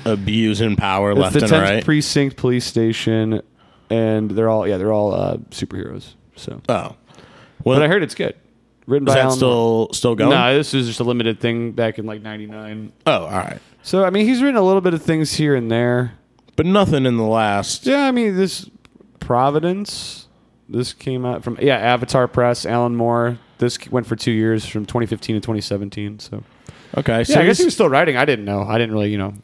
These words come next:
Speaker 1: Yeah, but it sounds like he's kinda slowed it down.
Speaker 2: Slowed down a little bit. But all the
Speaker 1: He's
Speaker 2: stuff
Speaker 1: got
Speaker 2: that he's worked on that became film adaptations, they all, like, made money.
Speaker 1: How much you think
Speaker 2: Like, dude, actually, the, all the things he made made a fuck ton of money. Like,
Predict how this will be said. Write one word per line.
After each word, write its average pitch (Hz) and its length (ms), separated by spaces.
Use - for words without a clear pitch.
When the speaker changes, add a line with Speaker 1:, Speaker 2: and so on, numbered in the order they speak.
Speaker 1:
Yeah, 131 220
but 123 160
it 120 60
sounds 156 220
like 120 120
he's 113 160
kinda 107 280
slowed 104 1300
it - 180
down. 85 240
Speaker 2:
Slowed 131 260
down 107 180
a 104 40
little 104 180
bit. 113 300
But 147 280
all 180 200
the 220 80
Speaker 1:
He's 156 160
Speaker 2:
stuff 147 40
Speaker 1:
got 165 100
Speaker 2:
that 139 60
he's 131 120
worked 170 260
on 202 120
that 151 80
became 143 360
film 143 460
adaptations, 160 720
they 120 100
all, 156 180
like, 160 160
made 113 240
money. 101 420
Speaker 1:
How 208 120
much 302 220
you 262 60
think 202 360
Speaker 2:
Like, 151 160
dude, 170 140
actually, 196 400
the, 117 320
all 143 180
the 214 80
things 214 240
he 175 80
made 147 340
made 131 160
a 113 60
fuck - 300
ton 117 160
of 101 60
money. 98 320
Like, 117 360